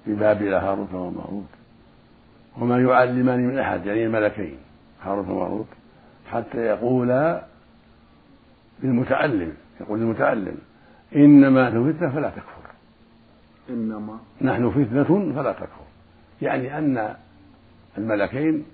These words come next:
Speaker 1: فتن بهما الناس، فلا تكفر بتعاطي السحر. فدل ذلك على أن تعاطي السحر كفر بعد الإيمان وردة بعد الإسلام إذا كان مسلما،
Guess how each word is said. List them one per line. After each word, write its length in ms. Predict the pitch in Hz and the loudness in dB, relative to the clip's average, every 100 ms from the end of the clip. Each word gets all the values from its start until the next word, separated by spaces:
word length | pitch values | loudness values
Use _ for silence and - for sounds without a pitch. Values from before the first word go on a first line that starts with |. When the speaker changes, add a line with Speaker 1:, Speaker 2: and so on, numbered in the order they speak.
| - - _ - | -20 -20 _ -12
Speaker 1:
فتن 300 | 160 - 131 | -6 -2 -2
بهما 300 | 110 101 101 | 0 -2 -4
الناس، 240 | 90 90 - - - _ _ _ _ _ _ _ _ _ _ _ _ _ _ _ _ _ _ - | -6 -8 -12 -20 -20 _ _ _ _ _ _ _ _ _ _ _ _ _ _ _ _ _ _ -2
فلا 200 | 170 147 | 2 2
تكفر 460 | 175 - 165 180 - - _ _ _ _ | 0 -2 -4 -6 -8 -20 _ _ _ _
بتعاطي 400 | 127 - 113 104 | -10 -2 0 0
السحر. 340 | - 117 - - - _ _ _ _ _ _ _ _ _ _ _ _ _ _ _ _ _ 101 | -2 -12 -12 -14 -20 _ _ _ _ _ _ _ _ _ _ _ _ _ _ _ _ _ -8
فدل 440 | 104 139 131 135 | 0 2 4 4
ذلك 260 | 143 123 110 | 4 0 -4
على 420 | 110 117 113 120 | -2 0 -2 -2
أن 220 | 110 98 | -4 -6
تعاطي 380 | - 117 120 147 | -6 -4 -4 -4
السحر 460 | 110 - 123 156 175 180 - 147 | -8 -8 -8 -8 -10 -16 -6 -4
كفر 360 | 92 113 110 | -4 -4 -2
بعد 240 | 101 92 90 | 0 0 -2
الإيمان 400 | 95 82 80 - - _ - - _ _ _ _ 107 | -10 -10 -10 -14 -20 _ -20 -20 _ _ _ _ -6
وردة 380 | 113 127 113 90 | -4 -2 -2 -4
بعد 320 | 107 95 92 | -2 -2 -4
الإسلام 480 | - - 101 95 95 | -12 -10 -6 -4 -2
إذا 120 | 92 | -4
كان 300 | 98 87 92 | -4 -6 -6
مسلما، 400 | 95 92 90 | -6 -8 -10